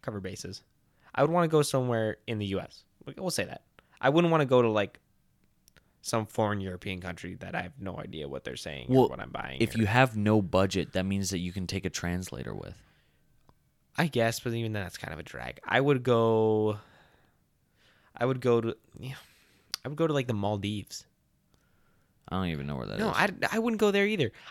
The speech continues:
Speaker 1: I don't even know where I would go with an unlimited budget. Where would I go? I don't know. I would travel Europe.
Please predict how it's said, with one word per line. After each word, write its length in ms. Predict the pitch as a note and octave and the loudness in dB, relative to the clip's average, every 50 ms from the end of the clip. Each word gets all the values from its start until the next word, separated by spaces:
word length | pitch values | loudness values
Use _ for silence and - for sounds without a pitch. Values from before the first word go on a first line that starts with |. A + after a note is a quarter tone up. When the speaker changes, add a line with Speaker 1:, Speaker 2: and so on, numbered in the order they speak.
| - - | -2 0
Speaker 1:
I 80 | - | 2
don't 140 | G#3+ C4 C#4 | 2 2 0
even 160 | C4+ B3+ A#3+ | 0 0 4
know 140 | G#3+ A3 C4 | 6 6 8
where 120 | E4+ E4+ G#3 | 8 6 6
I 60 | G3 | 4
would 160 | E3+ D3+ C#3 | 4 0 2
go 160 | - F3+ A3+ | 4 4 4
with 200 | G#3+ C#3+ A#2 A2 | 4 2 2 0
an 60 | G#2 | 0
unlimited 460 | F2+ F#2+ F#2+ F#2 F2+ F2+ - F#2+ - - | -2 -2 -4 -4 -8 -8 -8 -10 -8 -8
budget. 280 | E2+ D#2+ - - - _ _ _ _ - | -8 -8 -8 -10 -16 _ _ _ _ 2
Where 160 | - F#3+ A#3+ | 4 4 6
would 160 | A#3 B3+ C4+ | 6 6 6
I 140 | C4+ A3 C3+ | 4 4 2
go? 180 | A2+ F#2 - - _ _ _ _ _ - | -2 -6 -8 -10 _ _ _ _ _ 0
I 60 | D3+ | 0
don't 80 | F#3+ G#3+ | 2 2
know. 160 | B3 B3 - - - - - - - | 0 -2 -4 -4 -10 -20 -12 -4 0
I 80 | - E3+ | 2 2
would 180 | F#3+ G3 D#3 | 2 2 0
travel 380 | - - - - C#3 D3+ D#3+ F3 | -2 -2 4 6 6 6 6 4
Europe. 420 | E3 C#3+ F3 A#3+ G3 - - - | 2 2 0 0 -2 -4 -6 -14